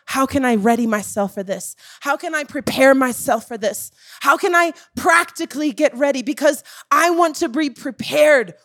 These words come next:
when that door opens." When God opens the doors, he's prepared the environment,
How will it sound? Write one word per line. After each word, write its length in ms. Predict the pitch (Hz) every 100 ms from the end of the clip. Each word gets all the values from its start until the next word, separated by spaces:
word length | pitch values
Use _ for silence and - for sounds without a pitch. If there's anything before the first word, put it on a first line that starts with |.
| _
when 160 | 254
that 220 | 269 262 220
door 260 | 247 233
opens." 560 | 220 208 185 202 - - _ _ _ _ _ _
When 220 | 247 247
God 380 | 196 262 285 294 -
opens 440 | 277 294 302 294
the 140 | 247 277
doors, 500 | 262 240 220 - - _ _ _
he's 260 | 147 294 -
prepared 520 | 269 220 269 277 220
the 80 | 277
environment, 580 | 247 269 277 302 320